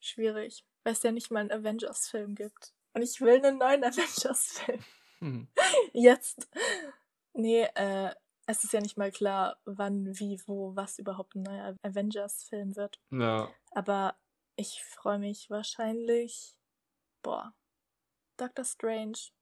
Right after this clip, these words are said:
Speaker 1: Ist es noch Phase vier, ja, oder?
Speaker 2: Ja, ja.
Speaker 1: Ja, Doctor Strange zwei.
Speaker 2: Oh, das ist auch genau meine Antwort.
Speaker 1: Natürlich, ja.
Speaker 2: Weil's ja auch Co-Starring dann quasi Wanda sein wird.
Speaker 1: Ja, eben, so.
Speaker 2: Und ich hab ja mal gehört, es soll der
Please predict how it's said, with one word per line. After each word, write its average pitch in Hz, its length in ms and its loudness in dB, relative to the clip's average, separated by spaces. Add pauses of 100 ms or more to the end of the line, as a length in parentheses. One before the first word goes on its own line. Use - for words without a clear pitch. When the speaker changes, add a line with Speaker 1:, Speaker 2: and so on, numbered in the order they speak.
(140)
Speaker 1:
Ist 233 140 -4
es 240 100 -8
noch 220 140 -8
Phase 208 280 -4
vier, 208 220 -6
ja, 190 180 -8
oder? 196 220 -10
Speaker 2:
Ja, 110 120 0
ja. 104 220 0 (160)
Speaker 1:
Ja, 202 160 -4
Doctor 202 240 -8
Strange 202 380 -6
zwei. 202 400 -8 (140)
Speaker 2:
Oh, 117 180 0
das 131 480 -2
ist 123 140 -4
auch 117 200 0
genau 95 400 0 (300)
meine 113 300 2
Antwort. 107 420 -2 (240)
Speaker 1:
Natürlich, 208 580 -8
ja. 196 240 -10 (120)
Speaker 2:
Weil's 120 220 2
ja - 100 -2
auch 147 280 2 (180)
Co-Starring 135 840 2
dann 120 180 0
quasi 117 420 2 (120)
Wanda 127 360 4
sein 98 280 2
wird. 95 260 -2 (240)
Speaker 1:
Ja, 220 220 6
eben, 214 720 6
so. 208 320 2 (480)
Speaker 2:
Und 131 140 6
ich 139 80 2
hab 190 100 6
ja 185 80 8
mal 143 140 6
gehört, 147 360 6
es - 120 -8
soll 139 100 4
der 233 100 12